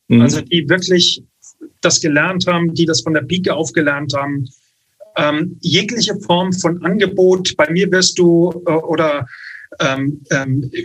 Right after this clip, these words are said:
Speaker 2: über Nacht zum Millionär oder, äh, vierhunderttausend in, in einer Woche oder sonst irgend so ein Bullshit.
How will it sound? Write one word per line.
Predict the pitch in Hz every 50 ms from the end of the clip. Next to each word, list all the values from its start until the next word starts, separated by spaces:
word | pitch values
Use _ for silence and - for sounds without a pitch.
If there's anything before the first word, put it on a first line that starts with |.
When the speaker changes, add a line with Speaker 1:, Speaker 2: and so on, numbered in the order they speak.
| -
Speaker 2:
über | 208 190 175 180
Nacht | 170 160 175 180 - - -
zum | - 175 165
Millionär | 165 170 170 165 160 156 147 147 151 165 160 160 160 156
oder, | 165 151 156 147 147 151 147
äh, | - 120 - - - - - - -
vierhunderttausend | - - - 202 185 175 185 185 175 - - 123 147 165 180 170 170 175 160
in, | 165 175 170 175 180 180
in | 185 175 180 175
einer | 160 160 170 175 165 156
Woche | 156 170 165 - 175
oder | 170 170 160 160 160 156
sonst | 151 - 165 175 180 180
irgend | 185 180 160 156
so | 175 175
ein | 165 143 131
Bullshit. | 170 175 175 175 - - 170 160 -